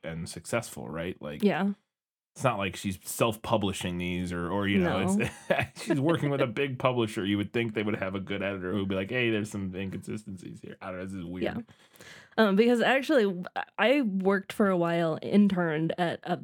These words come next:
Speaker 2: a small press. Um, and that was a lot of what I did for the
Speaker 1: Yeah.
Speaker 2: books that that small press published when I was interning there was I made a chart and I went through and I noted down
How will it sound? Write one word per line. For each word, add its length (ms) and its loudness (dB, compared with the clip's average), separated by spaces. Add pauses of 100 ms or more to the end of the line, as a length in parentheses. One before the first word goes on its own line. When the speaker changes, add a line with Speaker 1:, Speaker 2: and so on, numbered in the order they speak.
Speaker 2:
a 100 -2
small 300 4
press. 560 -2 (560)
Um, 360 4
and 220 4
that 140 2
was 360 4
a 80 4
lot 300 2
of 220 0
what 160 4
I 160 2
did 400 -2 (640)
for 120 2
the 140 4
Speaker 1:
Yeah. 80 0
Speaker 2:
books 260 0
that 220 0
that 220 -2
small 200 -2
press 300 -4
published 600 -4
when 120 2
I 140 -2
was 100 -2
interning 540 0
there 180 -2
was 440 -2 (440)
I 340 2
made 260 2
a 40 -6
chart 420 0 (580)
and 140 2
I 80 2
went 240 0
through 320 2
and 180 0
I 80 2
noted 440 2
down 460 0